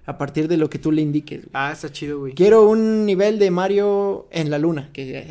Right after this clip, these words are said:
Speaker 1: así hay en un, en
Speaker 2: Ah, está chido, ¿eh?
Speaker 1: o cosas así, güey. Pero bueno, vol-
Speaker 2: O que puedas hablar con Mario, güey.
Speaker 1: Ah, y que
Speaker 2: Así
Speaker 1: sea
Speaker 2: de
Speaker 1: de inteligencia
Speaker 2: Sí.
Speaker 1: artificial.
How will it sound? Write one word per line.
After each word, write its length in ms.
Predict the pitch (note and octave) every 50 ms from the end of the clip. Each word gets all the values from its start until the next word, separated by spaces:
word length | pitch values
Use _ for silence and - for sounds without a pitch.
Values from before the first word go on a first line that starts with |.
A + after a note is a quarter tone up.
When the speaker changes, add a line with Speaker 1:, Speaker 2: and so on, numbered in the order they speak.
| -
Speaker 1:
así 200 | - - - F3
hay 160 | F3 D#3+ D#3+ D#3
en 100 | D3+ D3+
un, 160 | D3 D3 -
en 360 | C#3 C#3 C3 C3 B2+ B2+ B2+ C#3+ C#3+ _ _ _ _ -
Speaker 2:
Ah, 240 | C#3 C3+ B2 A#2+ C#3
está 200 | C#3+ - - D#3
chido, 300 | D#3 - E3 D#3+ D#3+ C#3+
¿eh? 120 | C3+ C#3+
Speaker 1:
o 80 | C#3+ C#3+
cosas 260 | D3+ D#3 D#3 E3+ E3 E3+
así, 200 | D#3+ D#3 E3 E3
güey. 180 | D3+ C#3 C#3 - - - - - - _ _ _ _ _
Pero 200 | - D#3 D3+ D#3
bueno, 200 | D#3 F3+ E3+ C#3+ - - - -
vol- 140 | D#3+ F3 F#3
Speaker 2:
O 80 | F#3+
que 140 | - A3+ G#3
puedas 460 | - F3+ A#3+ A#3+ C4 C#4 C#4 C4+ - -
hablar 240 | G3+ G3 A3+ B3 A#3+
con 160 | B3 C4 B3+
Mario, 260 | B3 C4 C#4 D4 D#4 C#4+
güey. 260 | C4 C4+ C4+ C4+ - - - _ -
Speaker 1:
Ah, 800 | E3+ F#3+ G3+ G#3+ A#3 A3+ A3 A#3+ A#3+ A#3+ A#3+ B3 C4+ C4+ C4 A#3
y 20 | A3 F3+
que 60 | E3+
Speaker 2:
Así 140 | F#3 F#3+ F3+
Speaker 1:
sea 160 | A3 G3 G#3+
Speaker 2:
de 60 | G#3+
Speaker 1:
de 40 | A#3+
inteligencia 580 | A#3+ A3+ A#3 G#3 F#3 F3 F#3+ F#3+ G3+ G#3 A3
Speaker 2:
Sí. 80 | G#3 A3+ A#3
Speaker 1:
artificial. 280 | F3 E3+ - - -